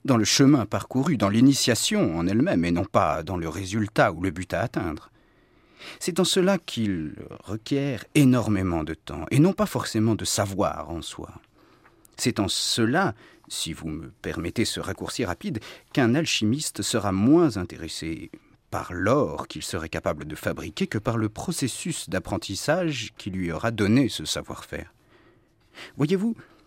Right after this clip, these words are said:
cet or, on peut aussi le nommer grande œuvre ou pierre philosophale, c'est la même chose. » Orem, qui avait écouté patiemment Flamel, l'interrompit avec moquerie. «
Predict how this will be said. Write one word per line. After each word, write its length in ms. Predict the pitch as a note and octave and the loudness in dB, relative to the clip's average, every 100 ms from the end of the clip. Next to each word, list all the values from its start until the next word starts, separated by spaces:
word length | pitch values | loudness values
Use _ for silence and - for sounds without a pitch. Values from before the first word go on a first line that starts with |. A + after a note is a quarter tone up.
| _ _ - - | _ _ -14 -4
cet 360 | - G#2 - | 0 0 2
or, 400 | D3 E3+ F#2+ - - _ _ _ | 4 4 2 -4 -14 _ _ _
on 120 | C#3 | 2
peut 140 | B2+ C3+ | 6 6
aussi 380 | A2 G#2 - D3+ | 6 6 2 2
le 120 | D#2 | 2
nommer 520 | F2 F2 F2 D#2+ C2+ | 2 2 2 0 -4
grande 540 | F#2+ G#2 - B2+ A#2 D#3 | -4 -2 2 2 2 0
œuvre 500 | D#3+ E2+ D#2 C#2+ E2 _ _ _ | 0 -2 -6 -10 -12 _ _ _
ou 120 | C#3 | 0
pierre 420 | A#2 - D3+ D3+ - | 2 4 6 4 2
philosophale, 760 | A#2 G2+ F#2+ A2+ - F#2+ E2 - _ | 0 0 0 -2 -2 -2 -4 -12 _
c'est 240 | - - | -4 -2
la 80 | G2+ | 0
même 180 | F#2+ G#2 | 0 -2
chose. » 520 | - E3+ D2 D2 - _ _ _ _ _ _ _ - _ _ _ - _ _ _ _ - | -2 -4 -4 -8 -12 _ _ _ _ _ _ _ -20 _ _ _ -20 _ _ _ _ -4
Orem, 480 | A2 B2 F3+ D3 F2+ _ _ - | 0 0 2 2 0 _ _ -10
qui 200 | - E2 | -2 -2
avait 200 | D#2 A2+ | 2 0
écouté 280 | - - G#2+ | -2 -6 -4
patiemment 500 | - - D#2+ F#2+ A#2+ | -4 -4 0 0 0
Flamel, 600 | - D2+ F2+ C3 C3+ C3 _ _ _ _ _ - | -4 -4 -2 -2 -6 -10 _ _ _ _ _ 0
l'interrompit 800 | A2+ D3 - A2 G#2 - C3 C#3 | 4 4 4 2 2 0 -8 -6
avec 240 | - G2 - | -4 -4 -4
moquerie. « 480 | E2+ - - D#2 | -4 -6 -14 -16